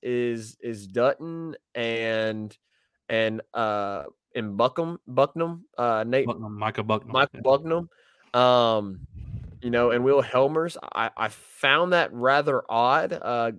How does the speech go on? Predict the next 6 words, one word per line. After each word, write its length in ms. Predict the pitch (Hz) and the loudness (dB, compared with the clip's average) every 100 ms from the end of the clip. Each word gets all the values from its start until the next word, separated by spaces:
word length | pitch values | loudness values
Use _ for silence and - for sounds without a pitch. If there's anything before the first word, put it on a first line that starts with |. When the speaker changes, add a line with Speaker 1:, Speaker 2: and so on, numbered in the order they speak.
| - 69 _ | -12 -18 _
Speaker 1:
considering 720 | 131 123 - 156 160 143 135 - | -12 -8 0 2 4 2 -4 -10
how 300 | - 135 131 | 0 2 2
massive 920 | 117 120 127 139 156 - 160 156 127 | -2 -2 2 2 0 -4 -4 -4 -4
game 360 | 117 139 143 127 | 0 2 0 -2
one 440 | 127 139 139 117 | 0 0 0 -4
was, 520 | 113 120 135 175 185 | 0 4 6 4 0